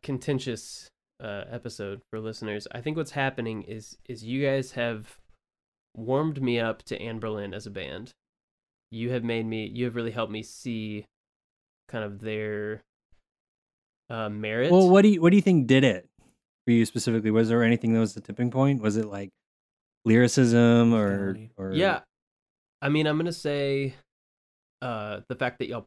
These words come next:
Speaker 1: pointed out how slamming the, the drums are on this record, um, and Josh's attention to detail with the lyrics, kinda helping me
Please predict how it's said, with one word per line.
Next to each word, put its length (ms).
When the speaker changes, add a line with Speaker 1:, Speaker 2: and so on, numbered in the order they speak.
Speaker 1:
pointed 240
out 240
how 420
slamming 480
the, 180
the 200
drums 380
are 480
on 160
this 160
record, 420
um, 480
and 560
Josh's 460
attention 480
to 160
detail 420
with 100
the 80
lyrics, 460
kinda 180
helping 320
me 320